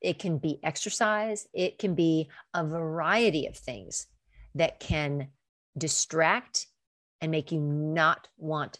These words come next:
and allow you not to have to feel any of your feelings. We need to not be afraid of feelings, 'cause what are feelings? Y'all know, vibrations in the body. That's it.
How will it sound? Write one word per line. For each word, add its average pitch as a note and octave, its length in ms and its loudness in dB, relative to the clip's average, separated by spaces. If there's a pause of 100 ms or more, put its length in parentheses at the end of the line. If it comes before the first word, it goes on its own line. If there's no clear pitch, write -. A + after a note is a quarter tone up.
and D3 220 -6
allow D#3 320 4
you D#3 160 2
not D3 360 -2
to - 60 -16
have C#3+ 220 -6
to D3 60 -10
feel C3 560 -2
any C#3 220 -6
of A#2+ 100 -8
your C3 100 -6
feelings. - 520 -12 (1900)
We D#3 140 -2
need D3+ 380 -2
to E3+ 160 -4
not D3 420 -2
be D#3+ 140 2
afraid D3 340 -2
of C#3 80 -4
feelings, C3+ 400 -6
'cause C#3 200 -6
what C#3+ 140 -2
are C#3+ 80 -2
feelings? D4+ 520 0 (720)
Y'all D#3+ 200 4
know, D4+ 300 6 (320)
vibrations B3+ 520 6
in B3+ 100 4
the B3+ 60 6
body. G#3+ 420 6 (120)
That's E3+ 280 2
it. D#3+ 200 4